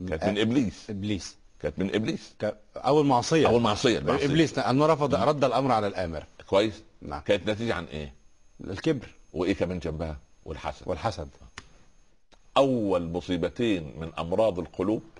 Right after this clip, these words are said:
Speaker 2: سلم.
Speaker 1: توجد عند إنسان. لو إنسان عنده كبر وحسد فظن شرا ولا تسأل عن الخبر. قابيل نفس القضية، ال-، أو القاتل.
Speaker 2: نعم.
Speaker 1: أول ما تقبل من أحدهما ولم يتقبل من الآخر،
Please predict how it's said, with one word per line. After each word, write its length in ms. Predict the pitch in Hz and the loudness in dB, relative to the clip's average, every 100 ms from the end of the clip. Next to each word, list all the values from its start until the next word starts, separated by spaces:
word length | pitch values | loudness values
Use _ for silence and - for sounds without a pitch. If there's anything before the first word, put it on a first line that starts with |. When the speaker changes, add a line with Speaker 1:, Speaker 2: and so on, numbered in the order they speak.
| - - - - | -20 -20 -20 -20
Speaker 2:
سلم. 260 | - 78 78 | -10 -6 0
Speaker 1:
توجد 340 | 135 143 113 | 2 4 4
عند 240 | 101 98 98 | 0 -2 -2
إنسان. 280 | 95 95 98 | -2 0 2
لو 180 | 101 | 0
إنسان 320 | 95 101 139 120 | -2 0 0 2
عنده 280 | 117 107 | 0 0
كبر 320 | 104 139 113 107 | 0 0 2 0
وحسد 440 | 104 135 143 139 - - _ - - - - - | 2 0 0 -2 -6 -20 _ -20 -20 -20 -20 -20
فظن 360 | - 95 113 110 | -6 0 0 0
شرا 380 | - 107 104 98 | 0 0 2 0
ولا 140 | 90 | 0
تسأل 300 | 85 92 69 | 0 -2 -4
عن 120 | 82 | -4
الخبر. 380 | 78 - 64 64 - _ _ - - - - - - - - - - _ - - - | -8 -8 -10 -10 -20 _ _ -20 -20 -20 -20 -20 -20 -20 -20 -20 -20 _ -20 -20 2
قابيل 280 | - 135 208 | 4 4 4
نفس 200 | 220 208 | 2 2
القضية، 460 | 165 147 151 139 95 - - _ _ _ | 2 2 4 2 -2 -12 -20 _ _ _
ال-، 160 | 90 - | -4 2
أو 120 | 98 | 2
القاتل. 420 | 107 - 123 - - - | 4 6 4 2 -10 -8
Speaker 2:
نعم. 200 | 90 80 - - _ | -8 -8 -12 -20 _
Speaker 1:
أول 380 | 135 180 170 151 | 6 8 6 6
ما 200 | 139 127 | 4 2
تقبل 600 | 117 113 - 180 147 131 | 2 -2 4 4 6 2
من 180 | 120 113 | 2 -2
أحدهما 560 | 104 113 120 127 98 104 | -2 2 2 2 4 6
ولم 220 | 139 139 | 6 4
يتقبل 460 | 113 - 131 123 | 2 4 4 4
من 100 | 110 | 2
الآخر، 420 | 101 - 95 120 | 2 2 2 2